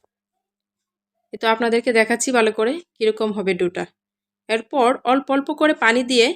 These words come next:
ডোটা তৈরি করব। সব পানি একসাথে দেওয়া যাবে না, অল্প অল্প করে দিতে হবে। তো অল্প অল্প করে দিয়ে আমি ডোটা তৈরি করতেছি।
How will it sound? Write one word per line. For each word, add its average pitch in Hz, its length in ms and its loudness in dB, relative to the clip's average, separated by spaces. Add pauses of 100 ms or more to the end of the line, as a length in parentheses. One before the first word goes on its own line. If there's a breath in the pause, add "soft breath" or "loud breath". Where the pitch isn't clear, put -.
(460)
ডোটা 220 240 2
তৈরি 196 260 2
করব। 170 220 -6 (1000)
সব 233 180 2 (100)
পানি 277 200 2
একসাথে 254 360 0
দেওয়া 285 200 2
যাবে 247 300 2
না, 262 60 -2 (220)
অল্প 240 220 -2
অল্প 240 160 -2 (100)
করে 247 160 0
দিতে 190 220 -4
হবে। 165 260 -8 (840)
তো - 60 -14
অল্প 233 180 -4
অল্প 247 180 -4 (100)
করে 277 160 2 (120)
দিয়ে 262 180 6 (180)
আমি 214 160 -2
ডোটা 220 300 -2 (480)
তৈরি 202 200 2
করতেছি। 175 440 -8